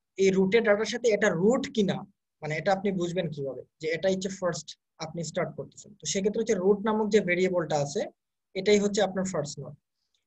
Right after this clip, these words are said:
এখন এক্ষেত্রে আপনি প্রথমে যে, যেটা কাজ করলেন, মানে, এইখানে যেটা আছে, এতটুকু পর্যন্ত আমরা যদি কাজ করি, সেক্ষেত্রে এই রুটের আমরা যেটা scanf করতে চাচ্ছি, ধরেন আমরা যদি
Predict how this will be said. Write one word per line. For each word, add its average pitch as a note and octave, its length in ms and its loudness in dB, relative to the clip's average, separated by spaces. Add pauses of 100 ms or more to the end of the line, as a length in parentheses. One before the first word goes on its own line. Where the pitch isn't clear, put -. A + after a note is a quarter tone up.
(140)
এখন E3+ 140 -4 (100)
এক্ষেত্রে A3+ 580 6 (1160)
আপনি F#3+ 240 0
প্রথমে G3+ 300 0
যে, F#3 260 -2 (320)
যেটা E3+ 180 2
কাজ E3+ 260 -2
করলেন, F#3+ 280 0
মানে, F#3+ 140 -4
এইখানে F#3 380 -2
যেটা D#3+ 200 0
আছে, D3 220 0
এতটুকু G#3+ 480 -2
পর্যন্ত F#3+ 420 -2
আমরা F3+ 260 -2
যদি F3+ 180 -8
কাজ D#3 300 -6
করি, G3 140 -2
সেক্ষেত্রে - 520 -6 (160)
এই G#3 240 2
রুটের F#3 420 0 (480)
আমরা E3 280 -4
যেটা F3 220 0
scanf G#3 440 0
করতে F#3+ 260 -4
চাচ্ছি, D3 340 -6
ধরেন E3 240 -4
আমরা F3 180 -2
যদি G3 300 -2